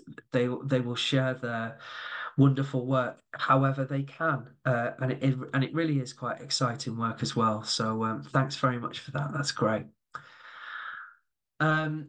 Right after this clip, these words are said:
in terms of resources then, so that's what it looks like on the website. Um, in terms of, uh, you go to course materials at the top, and then on the left-hand side that you select external assessment, and that will,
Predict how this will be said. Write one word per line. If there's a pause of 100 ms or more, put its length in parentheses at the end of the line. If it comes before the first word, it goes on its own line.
in
terms
of
resources
then,
so
that's
what
it
looks
like
on
the
website. (240)
Um, (1000)
in
terms
of, (100)
uh,
you
go
to
course
materials
at
the
top, (440)
and
then
on
the
left-hand
side (360)
that
you
select
external
assessment,
and
that
will,